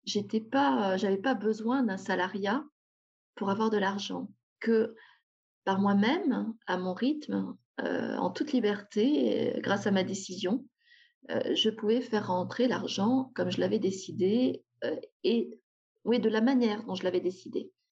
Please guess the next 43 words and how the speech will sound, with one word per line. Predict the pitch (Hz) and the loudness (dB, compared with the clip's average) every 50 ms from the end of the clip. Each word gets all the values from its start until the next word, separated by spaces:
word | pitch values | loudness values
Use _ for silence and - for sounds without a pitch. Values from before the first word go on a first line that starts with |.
| _ _ _ _ - | _ _ _ _ -2
Et, | - 208 214 220 208 196 | 0 2 4 4 4 4
heu, | 190 185 180 175 170 | 4 2 2 0 0
donc | 180 185 190 | -2 -2 0
ça, | - 294 | 0 -2
ça | 302 294 254 | 0 2 2
m'a | 226 226 | 2 2
rassurée. | 233 262 262 254 - - 220 214 214 214 240 269 302 339 392 392 - - _ _ _ _ _ _ _ - | 2 0 -2 -2 -4 -8 -4 0 0 2 2 2 2 0 -2 -2 -6 -10 _ _ _ _ _ _ _ -6
Ouais, | - 214 208 | -4 -4 -2
cette | - - 240 240 | -2 -4 -4 -4
expérience | 247 - - 240 247 269 302 302 | -4 -4 -2 0 0 0 0 0
m'a | 233 196 | 0 2
énormément | 196 220 262 247 226 226 240 | 2 2 2 2 2 2 2
apporté. | 240 233 - 226 - _ - - 262 349 - - - - - - - - - | 0 -2 -4 -8 -10 _ -4 -2 -2 -2 -2 -6 -14 -20 -20 -20 -20 -12 -4
Et | - 220 | -2 0
donc | 311 359 - 277 | 0 0 2 0
après | 240 240 - - 240 233 | -2 0 0 -2 -2 -2
ça, | - - - 285 330 294 | -2 0 2 2 4 4
bon, | 220 208 214 | 2 0 -2
il | 208 196 - | -4 -2 -2
y | 165 | -2
a | - - - - - - - | -4 -4 -10 -10 -8 -8 -8
cette | - - - - 208 - _ | -8 -10 -8 -8 -8 -8 _
conscience | - 214 220 - - 277 285 262 - | -4 -4 -4 0 0 2 2 2 2
de | 214 | 0
me | 196 196 | 0 0
dire : « | 185 233 262 214 | 2 2 0 0
Bon, | 185 180 180 | 0 -4 -8
du | 170 165 175 | -8 -10 -10
gîte, | - - 220 214 - | -8 -6 -6 -6 -4
je | - | -6
vais | 190 | -4
pas | - 190 190 | -4 -4 -4
faire | - 196 - | -4 -4 -8
ça | - - 185 | -6 -4 -2
non | 190 185 180 | 0 0 0
plus | 185 - 190 | -2 -6 -8
tout | - - | -10 -10
le | - - | -10 -4
temps. » | - 311 302 | -2 -2 -2
Ça | - 202 | 0 -2
m'a | 196 185 | -2 0
beaucoup | 190 190 190 190 - 202 | 0 -2 -4 -4 0 0
nourrie, | 196 196 185 180 - - - | 0 0 0 0 -2 -4 -4